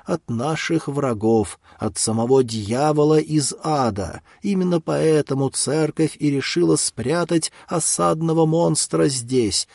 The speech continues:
глубоко под землёй. Запомни, не позволяйте ни единому постороннему человеку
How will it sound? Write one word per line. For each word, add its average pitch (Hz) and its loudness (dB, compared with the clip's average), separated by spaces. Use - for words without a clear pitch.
глубоко 156 2
под 156 -2
землёй. 160 0
Запомни, 101 -6
не 196 2
позволяйте 139 -2
ни 135 -2
единому 170 0
постороннему 165 0
человеку 110 -2